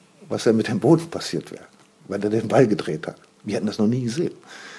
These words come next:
Wir lagen auf dem Boden vor Lachen nachher. Weil das hatten wir noch nie gesehen. Und er dreht den Ball und Thiel guckt so. Also der stand im Tor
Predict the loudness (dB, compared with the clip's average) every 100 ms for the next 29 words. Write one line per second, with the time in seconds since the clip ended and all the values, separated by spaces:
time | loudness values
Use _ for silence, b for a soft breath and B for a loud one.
0 | B B B B _ -20 _ -2 -2 0
1 | -4 -4 -2 -2 -4 -6 -6 -6 -8 -12
2 | -16 -18 _ _ _ _ _ -10 -8 -8
3 | -12 _ _ -10 -6 -4 -2 0 0 0
4 | 0 0 0 0 0 -2 0 -2 0 -2
5 | -2 -4 -6 -8 B B B _ -8 -4
6 | -6 -6 -10 -14 -4 -4 -4 -10 _ _
7 | _ _ -2 0 4 4 4 2 0 -2